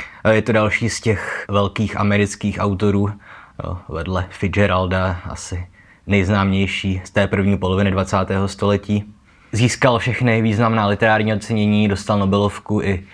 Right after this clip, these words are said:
Pulitzerovu cenu. Eh, co byste o něm taky měli vědět, tak velkou část života strávil v Kalifornii a tam se taky odehrává většina jeho pros. A opět tady, ne že by to bylo nějak důležité, ale sám třeba v mládí,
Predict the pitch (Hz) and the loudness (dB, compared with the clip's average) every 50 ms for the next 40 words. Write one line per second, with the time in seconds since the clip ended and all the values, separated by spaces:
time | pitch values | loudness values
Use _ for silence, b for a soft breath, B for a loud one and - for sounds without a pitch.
0 | B B B B B - 120 123 117 107 - - 117 113 113 110 113 107 - - | B B B B B 0 2 2 2 2 2 2 2 2 2 2 0 -2 -2 -2
1 | 117 110 110 110 107 107 110 113 107 B B B B B B B B - 104 110 | 0 2 2 2 2 0 0 -4 -6 B B B B B B B B 0 2 2
2 | 107 - 113 113 104 - - 110 110 110 107 110 107 - 110 107 107 104 104 95 | 2 2 0 0 0 0 0 2 2 4 4 2 2 2 0 2 2 2 2 2
3 | 98 101 95 104 104 104 104 104 - - 104 98 - - - - - - - 101 | 2 2 2 2 2 2 0 -2 -4 -4 -6 -6 -4 -10 -12 -12 -12 -12 -6 -2
4 | 104 107 107 101 - 110 98 - 113 107 104 104 104 110 101 98 104 101 - - | 0 0 0 0 0 -2 0 0 0 0 0 0 0 0 0 0 -2 -4 -2 -2
5 | 101 104 101 104 95 - - 101 101 101 - - 104 101 104 107 107 110 117 120 | 0 0 0 0 0 0 0 0 0 0 0 0 0 2 2 2 2 2 0 -2
6 | 110 B B B B B B B B B B - - - 101 101 - 107 104 - | -4 B B B B B B B B B B -4 0 2 2 2 2 0 -2 -2
7 | - 113 101 - 110 101 98 101 107 113 107 104 101 101 104 104 101 98 98 101 | -2 -4 -2 0 0 0 2 2 2 2 2 2 2 2 2 2 0 -2 -4 -8
8 | 104 - 101 101 98 - - 110 104 101 101 107 98 - - 92 104 127 131 - | -10 -4 -4 -4 -2 -2 0 0 0 0 0 -2 -2 -2 0 0 0 0 -2 -4
9 | - - - - B B B B B B B B B B B B B - 101 101 | -8 -10 -12 -16 B B B B B B B B B B B B B -2 2 4
10 | 101 98 98 98 98 95 - 113 101 - 107 104 - - 107 101 101 101 101 98 | 4 4 4 2 0 0 -2 -2 2 2 0 0 0 0 2 2 2 2 0 -2
11 | 98 104 101 98 92 107 98 - 101 101 101 101 104 104 95 95 101 101 95 92 | -2 -2 -2 0 0 -2 0 0 0 2 2 2 2 2 0 0 0 0 0 -2
12 | 90 - 101 101 101 92 98 101 98 - - 107 98 98 101 - - 110 92 101 | -2 -2 0 0 2 2 2 0 -2 -2 -2 -2 -2 -2 -2 -2 -4 -2 0 0
13 | 101 98 101 101 95 92 101 92 92 92 92 95 98 95 98 | 2 2 2 0 0 0 0 2 2 2 0 0 -2 -4 -6